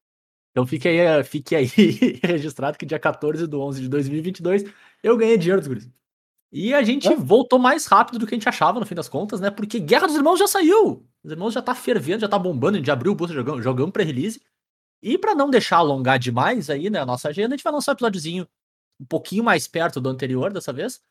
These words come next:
Speaker 1: pra gente falar sobre a coleção nova, né, que acabou de sair, sobre a temática,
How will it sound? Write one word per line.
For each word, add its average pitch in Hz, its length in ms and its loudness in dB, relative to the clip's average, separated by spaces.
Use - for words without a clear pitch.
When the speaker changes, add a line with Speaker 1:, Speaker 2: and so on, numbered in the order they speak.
Speaker 1:
pra - 80 -6
gente 320 180 -2
falar 370 220 4
sobre 294 180 -4
a 294 40 -6
coleção 285 340 -4
nova, 254 260 -8
né, 208 120 -8
que 180 80 -12
acabou 131 280 -8
de 131 60 -8
sair, 147 240 -2
sobre 123 240 -6
a 120 40 -12
temática, 131 680 -4